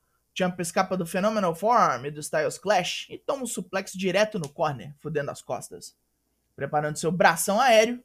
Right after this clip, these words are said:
A J é recepcionado por um joelhaço voador do careca e fica numa ruim. Ciampa bota o caipira nas costas,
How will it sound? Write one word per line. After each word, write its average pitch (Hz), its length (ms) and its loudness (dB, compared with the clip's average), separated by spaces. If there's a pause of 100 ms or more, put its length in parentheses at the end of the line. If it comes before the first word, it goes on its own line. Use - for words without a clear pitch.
(100)
A 156 100 -8
J 233 260 2
é 262 140 4
recepcionado 208 640 -2
por 196 140 -6
um 185 80 0
joelhaço 180 540 0
voador 196 600 4
do 175 100 -4
careca 147 440 -4 (380)
e 156 60 -10
fica 185 280 -8
numa 165 180 -6
ruim. 226 340 -4 (1000)
Ciampa 165 260 -4
bota 165 240 -2
o 165 40 -12
caipira 165 440 -2
nas 156 160 -8
costas, 311 520 -2